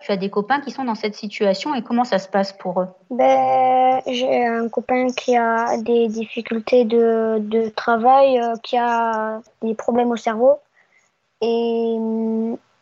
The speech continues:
Speaker 2: du coup, ben, quand il, il travaille, et comme la maîtresse, euh, y a, elle est, euh, à l'école, euh, comme pour, euh, voir les messages qu'on lui envoie, ben, ils vont la,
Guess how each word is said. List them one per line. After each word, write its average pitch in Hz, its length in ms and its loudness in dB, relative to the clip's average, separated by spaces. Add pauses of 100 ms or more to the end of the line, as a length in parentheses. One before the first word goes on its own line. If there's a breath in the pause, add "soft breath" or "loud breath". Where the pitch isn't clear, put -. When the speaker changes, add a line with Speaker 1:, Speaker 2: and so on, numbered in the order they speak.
(200)
Speaker 2:
du 240 200 0
coup, 277 240 2
ben, 262 320 4
quand 254 320 -4
il, 254 180 -4
il 247 120 -4
travaille, 277 580 4 (1200)
et 262 220 0 (100)
comme 277 220 0
la 277 100 2
maîtresse, 277 720 -6
euh, 254 840 -2
y 247 60 2
a, 254 180 2
elle 247 220 0
est, 247 240 4
euh, 233 220 4 (100)
à 233 140 2
l'école, 254 500 4
euh, 214 440 4 (100)
comme 226 260 -4
pour, 226 320 -6
euh, 233 140 2
voir 220 240 2
les 220 80 -2
messages 214 380 -2
qu'on 226 180 -4
lui 214 100 0
envoie, 220 500 2 (1200 soft breath)
ben, 220 720 0
ils 233 160 -4
vont 240 200 -2
la, 220 640 2